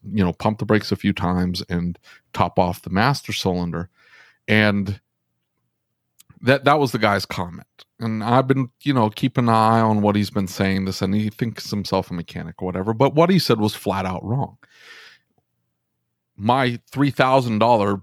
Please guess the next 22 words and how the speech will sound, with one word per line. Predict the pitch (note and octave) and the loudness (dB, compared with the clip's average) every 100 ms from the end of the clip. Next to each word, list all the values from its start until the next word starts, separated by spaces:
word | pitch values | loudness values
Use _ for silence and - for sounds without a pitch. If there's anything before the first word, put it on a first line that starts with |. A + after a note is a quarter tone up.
| - | -6
B | A#2+ | -6
G | A#2 A#2 A#2+ | -4 -2 0
whatever | G#2+ G#2 A2+ A#2 | 2 4 4 2
machine | G2+ F#2+ - G2 F#2+ | -2 -4 -4 -2 -2
that | |
I | G2 | 0
have | A2 | -2
to | G#2 | -2
roll | G2+ G#2+ G#2+ | 2 4 6
over | G#2+ A2 F#2 F#2+ | 4 2 0 -4
and | - G2 | -6 -4
put | G#2 - | -4 0
two | B2+ | 0
bar | G#2 A2 G#2+ | 4 2 2
of | - | 0
pressure | A2 - | -2 0
on | G2+ | -2
the | F#2 | -2
master | F#2+ A2+ - G2+ | 0 -2 -2 -4
cylinder | - F2+ F2+ F#2 | -4 -4 -4 -2
in | G2 | 0
order | G2 | 0